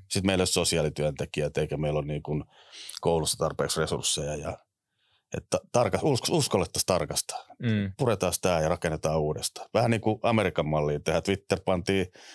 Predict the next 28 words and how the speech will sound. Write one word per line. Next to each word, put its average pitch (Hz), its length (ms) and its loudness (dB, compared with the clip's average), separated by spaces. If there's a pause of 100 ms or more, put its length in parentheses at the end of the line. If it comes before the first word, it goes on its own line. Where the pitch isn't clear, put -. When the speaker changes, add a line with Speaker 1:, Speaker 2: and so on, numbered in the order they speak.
(140)
Speaker 1:
puolet 110 320 4
ulos 104 240 4
samoin, 98 360 4
ja 87 80 4
sit - 80 -2
kutsutaan 92 360 0
takaisin 95 280 2
ne, - 20 2
jotka 82 120 -4
tarvitaan. 92 480 0 (220)
Speaker 2:
Mm. 107 300 2 (360)
Speaker 1:
Et 87 100 2
me 113 180 2
Suomessa 117 260 4
oikein 101 180 2
tämmöistä 101 260 2
rohkeutta. - 560 -2
Eikä 80 140 0
se 87 60 2
nyt 82 80 -2
tarvitsisi 76 320 -2
ehkä 76 100 -2
noin 76 240 0
nopeasti 71 360 -2
tehdä. 73 180 -2
Annetaan 78 300 0
sen 73 120 -6
tää, 73 160 0